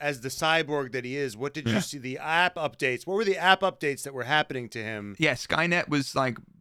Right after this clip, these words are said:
Speaker 2: just basically the guy could deal with. You, you see his handling. What was that Brazilian Grand Prix in the wet? That masterclass of wet driving. He's driving, there's, like, doesn't matter where, he's driving around everybody on the fucking track. And that was the kind of thing that he can, you know, he,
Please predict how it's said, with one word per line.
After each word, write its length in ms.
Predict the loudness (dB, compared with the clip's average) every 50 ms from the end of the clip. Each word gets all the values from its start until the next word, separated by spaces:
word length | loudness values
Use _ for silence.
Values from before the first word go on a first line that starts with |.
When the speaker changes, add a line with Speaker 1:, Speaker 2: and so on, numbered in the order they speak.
| _ _ _ _ _
Speaker 2:
just 200 | -12 -10 -2 0
basically 500 | 0 2 0 0 -4 -8 -2 0 2 2
the 100 | 2 0
guy 320 | 0 0 2 2 2 0
could 220 | -2 -2 -4 -4
deal 300 | 0 2 2 4 4 4
with. 240 | 4 2 0 0 -2
You, 120 | -4 -4 -2
you 180 | 0 -2 -2
see 240 | -2 -2 -2 0 2
his 220 | 2 2 0 -2 -8 -16 -20 _ _ -14 -4
handling. 520 | -2 -2 0 0 0 0 0 0 0 -2 -4
What 100 | -6 -6
was 100 | -2 0
that 160 | -2 -2 0
Brazilian 480 | -2 -2 2 4 4 4 4 4 2 2
Grand 260 | 2 2 2 0 0
Prix 160 | 2 2 2
in 100 | 2 2
the 60 | 2
wet? 320 | 2 2 2 2 0 -2 -4 -12 _ _ _ _ _ _ _ _ _
That 120 | -6 -4 -2
masterclass 840 | -2 0 0 0 0 0 -2 -4 -4 -2 0 0 0 0 0 -2 -4
of 100 | -2 0
wet 180 | 0 0 2 2
driving. 260 | 2 2 2 2 2
He's 120 | 0 0
driving, 440 | 0 0 0 0 0 -2 -4 -4 -6 -4
there's, 260 | -2 -2 -2 -4 -8 -4
like, 260 | -2 -2 -2 -2 -2 -4
doesn't 220 | -4 -2 -2 0
matter 200 | 2 2 2 2
where, 140 | 4 4 2
he's 120 | 2 0 0
driving 320 | 2 2 2 2 2 2
around 300 | 2 2 2 0 -2 -4 _ _ _ -4
everybody 400 | 0 0 2 2 2 2 2 0
on 80 | 0
the 80 | -2 -4
fucking 360 | -4 -6 -6 -6 -6 -8 -6
track. 320 | -4 -2 0 0 -2 -2 -8 _ _ _ _ _
And 140 | 0 2 2
that 100 | 2 0
was 100 | -2 -4
the 80 | -4
kind 240 | -2 -2 -2 -2 -2
of 100 | -4 -4
thing 160 | -4 -6 -6
that 80 | -4 -4
he 100 | -6 -6
can, 340 | -2 0 0 0 0 -2 -6 -10 _ _ _ _ _ _ _ _
you 80 | -4 -2
know, 80 | -2
he, 140 | -2 -4